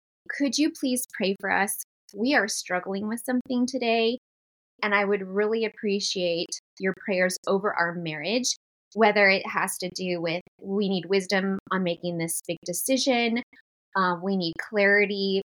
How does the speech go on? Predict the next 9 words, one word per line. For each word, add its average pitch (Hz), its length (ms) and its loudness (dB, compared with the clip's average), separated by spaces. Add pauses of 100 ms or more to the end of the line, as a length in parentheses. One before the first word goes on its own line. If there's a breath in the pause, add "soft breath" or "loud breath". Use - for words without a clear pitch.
with 190 180 0 (180)
parenting 196 460 -2 (100)
our 170 480 2
child 214 460 2
who's 208 160 -6
really 170 180 -4
struggling. 226 720 0 (120)
We're 190 100 -2
not," 180 260 -2